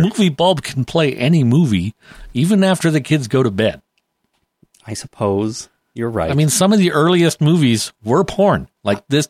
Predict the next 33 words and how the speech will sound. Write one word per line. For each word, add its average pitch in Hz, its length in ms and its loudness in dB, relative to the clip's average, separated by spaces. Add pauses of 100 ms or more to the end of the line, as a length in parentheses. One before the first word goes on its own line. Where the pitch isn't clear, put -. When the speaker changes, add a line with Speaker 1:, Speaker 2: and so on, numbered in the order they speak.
Speaker 1:
and 131 360 0
even 156 240 2
before 165 380 0
that, 101 420 0
like, 113 200 -4
porn's 185 320 0
not 196 220 0
new. 160 380 2 (120)
It's, 127 240 -4
it, 139 220 -2 (140)
it 143 120 0
was 156 200 2
around 160 580 0
in, 139 400 0
uh, 127 420 0 (560)
uh, 110 280 -4
back 139 280 -2
in 120 60 -2
the 117 140 2
eighteen 147 400 -2
fifties 113 600 -4
when 110 360 -2
we're 117 200 0
now 117 380 0
trying 117 300 -4
to 110 80 0
set - 280 -2
this 110 200 -4
whole 117 360 -2
zombie 117 300 0
apocalypse 110 580 -2
thing. 101 260 -6
So, 98 360 -4